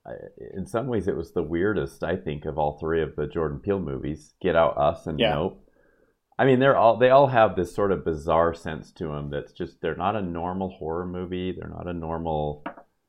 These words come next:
Speaker 1: thriller, uh, whatever you wanna call 'em. Um,
Speaker 2: Yeah.
Speaker 1: anyway,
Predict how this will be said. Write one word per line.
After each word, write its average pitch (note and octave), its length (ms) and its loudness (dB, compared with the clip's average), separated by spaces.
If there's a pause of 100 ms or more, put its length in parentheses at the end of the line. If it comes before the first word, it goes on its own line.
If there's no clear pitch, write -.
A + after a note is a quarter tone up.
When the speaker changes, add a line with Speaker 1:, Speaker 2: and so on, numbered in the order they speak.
(240)
Speaker 1:
thriller, E2+ 760 2
uh, - 60 -10 (100)
whatever D#2+ 280 -2
you E2 100 0
wanna D#2 160 -4
call D#2 340 -2
'em. D2+ 380 -12
Um, C#2 320 -4 (300)
Speaker 2:
Yeah. G2 280 -6 (200)
Speaker 1:
anyway, E2 440 4